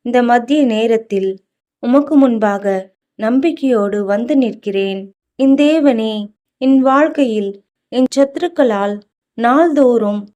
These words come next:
போராட்டங்களை சந்திக்கிறேன். ஆனால் என் தேவனே, நான் என் பலத்தாலும் என் வார்த்தைகளாலும்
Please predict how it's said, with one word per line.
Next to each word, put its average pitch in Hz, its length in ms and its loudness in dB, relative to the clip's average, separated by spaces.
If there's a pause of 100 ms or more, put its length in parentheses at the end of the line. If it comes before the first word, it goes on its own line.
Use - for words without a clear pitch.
(160)
போராட்டங்களை 240 1080 0 (180)
சந்திக்கிறேன். 220 1080 -2 (200)
ஆனால் 320 460 4
என் 220 180 0
தேவனே, 226 680 -2 (300)
நான் 277 280 2
என் 277 200 4
பலத்தாலும் 233 840 0 (280)
என் 262 220 4
வார்த்தைகளாலும் 240 960 0